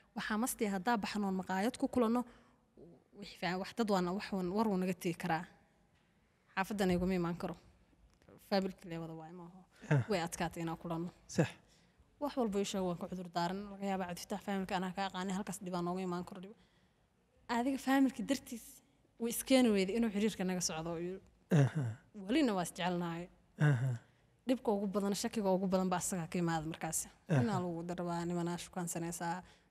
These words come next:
Speaker 1: Family-ga laftirkooda, walaalaha midkaa bartaa dhashay, asagaa ku rabaa, bartaa ma dhalin. Warar badanaa ka imaaday.
Speaker 2: Aha.
Speaker 1: Adii wax ba-, dood xiriirka dhan ay dood noqoto oo habeen haddaa caawa fiidka ah si fiican u sheekaysanayno.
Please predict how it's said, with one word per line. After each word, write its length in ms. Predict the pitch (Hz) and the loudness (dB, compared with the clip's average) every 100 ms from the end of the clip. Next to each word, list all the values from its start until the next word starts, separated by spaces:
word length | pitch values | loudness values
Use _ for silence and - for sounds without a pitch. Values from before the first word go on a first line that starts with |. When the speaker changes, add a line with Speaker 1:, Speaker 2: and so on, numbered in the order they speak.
| - | -2
Speaker 1:
Family-ga 380 | 214 202 190 185 | 4 4 4 2
laftirkooda, 480 | 226 - - 180 175 | 0 -4 0 2 4
walaalaha 420 | 175 175 208 202 | 4 4 4 2
midkaa 300 | 202 - 190 | 0 -2 -2
bartaa 280 | 233 - 180 | 0 0 -2
dhashay, 200 | 180 180 | -2 -6
asagaa 260 | - 202 180 | 0 2 2
ku 100 | 190 | 2
rabaa, 280 | 185 185 180 | 0 2 0
bartaa 260 | 190 185 190 | -2 -2 -2
ma 100 | 190 | -2
dhalin. 300 | 185 185 185 208 - - - - _ _ 240 | -4 -2 -4 -6 -16 -20 -20 -20 _ _ 6
Warar 240 | 285 302 | 8 10
badanaa 340 | 233 233 214 185 | 8 8 6 6
ka 80 | |
imaaday. 360 | 185 165 165 175 - - | 4 2 -2 -6 2 8
Speaker 2:
Aha. 340 | 165 131 165 131 - - _ _ _ _ _ 226 | 8 8 0 -6 -12 -20 _ _ _ _ _ -8
Speaker 1:
Adii 300 | 254 330 339 330 | -2 0 0 4
wax 120 | 349 311 | 2 2
ba-, 120 | 269 269 | -2 0
dood 320 | 214 302 254 269 | 4 4 4 0
xiriirka 340 | 254 294 262 | 0 0 0
dhan 180 | 247 269 | 0 0
ay 80 | 233 | 0
dood 320 | 196 233 247 254 | -2 0 2 2
noqoto 340 | 214 190 220 180 | 0 -4 -4 -2
oo 140 | 190 | -2
habeen 380 | 175 208 262 233 - - _ - | -2 0 2 0 -4 -14 _ -20
haddaa 300 | - - 247 | -6 0 2
caawa 220 | 240 254 226 | 2 0 0
fiidka 380 | - 262 - - | -4 -8 -6 -6
ah 60 | 190 | -4
si 100 | 214 | -4
fiican 220 | 180 180 | -4 -6
u 40 | |
sheekaysanayno. 640 | 185 185 180 - 185 175 | -6 -8 -6 -6 -6 -6